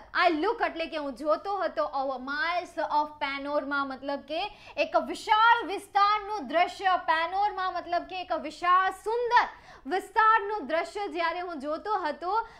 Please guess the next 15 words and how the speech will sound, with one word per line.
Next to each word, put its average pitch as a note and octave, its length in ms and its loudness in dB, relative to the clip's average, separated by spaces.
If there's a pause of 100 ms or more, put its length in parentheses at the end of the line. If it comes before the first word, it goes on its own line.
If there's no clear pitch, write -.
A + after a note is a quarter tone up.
below G4 480 2
us F4 340 0
એટલે D4 220 -6
કે C#4+ 120 -10
અમારી C4+ 360 -6
નીચે, C#4+ 640 -6
and B3+ 80 -12
exclaim, E4 680 -6 (240)
અને C4+ 180 -6
મેં A#3+ 180 -10
રજૂ B3 320 -6
કર્યું, D4+ 480 -4 (140)
"It's B3 120 -14
all C4+ 600 -8
over." D4+ 300 2